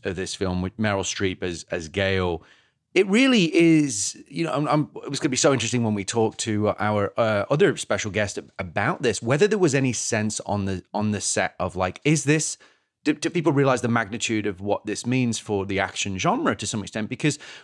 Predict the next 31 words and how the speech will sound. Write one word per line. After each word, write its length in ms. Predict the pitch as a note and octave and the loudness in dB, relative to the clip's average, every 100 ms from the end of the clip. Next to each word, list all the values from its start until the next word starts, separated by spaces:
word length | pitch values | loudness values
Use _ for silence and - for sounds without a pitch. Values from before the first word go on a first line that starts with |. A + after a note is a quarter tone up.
| - | 2
we've 160 | G#3+ | 2
seen 320 | - A3+ A#3+ A3 | 4 4 4 6
these 220 | G#3+ F#3+ | 6 4
other, 280 | F3+ E3+ D3+ | 4 2 2
we've 200 | D#3+ E3 | 0 2
started 380 | - F#3 F#3+ - | 2 2 2 -4
to 80 | |
see 160 | G3+ E3+ | 0 2
the 100 | D3 | 2
tide 480 | - C#3 C3 A#2+ - | 0 0 0 0 -4
turn 640 | - B2+ A2+ F#2+ G2 G2 _ | -4 0 0 0 -4 -8 _
in 120 | A#2 | -2
the 80 | A#2 | 0
last 380 | A#2 A2+ - - | 0 0 -4 -10
few, 840 | - - - D3+ C#3+ C#3 C3 A#2+ - | -18 -10 2 6 6 6 4 0 -2
last, 300 | C3+ E3+ D#3 | 0 0 0
really 320 | E3+ F3+ C#4 B3 | -2 0 2 4
in 60 | |
the 80 | D#3+ | 4
last 280 | D3+ C#3+ - | 4 0 -4
year, 640 | A#2 C3 E3+ B2 - - - - - _ - | 0 4 6 6 2 -8 -12 -20 -20 _ 0
um, 340 | C3 B2 B2 C3 | 2 2 0 0
with 480 | C#3 C3 C3 A#2+ - _ - | 2 4 4 2 -4 _ -6
female 420 | - D3 C#3+ B2 | 2 4 4 2
empowerment 400 | A#2 B2 A2 G#2+ | 0 0 2 0
in 120 | G#2 G2+ | 0 0
action 380 | F#2+ - G2+ | 0 -2 -4
movies, 340 | F#2+ F#2 F#2 - | -4 -6 -8 -4
with 140 | G#2+ | -4
characters 520 | - A#2 A2+ A2+ F#2+ | 0 0 0 -2 -2
like 300 | G#2 G2+ G2+ | 2 2 0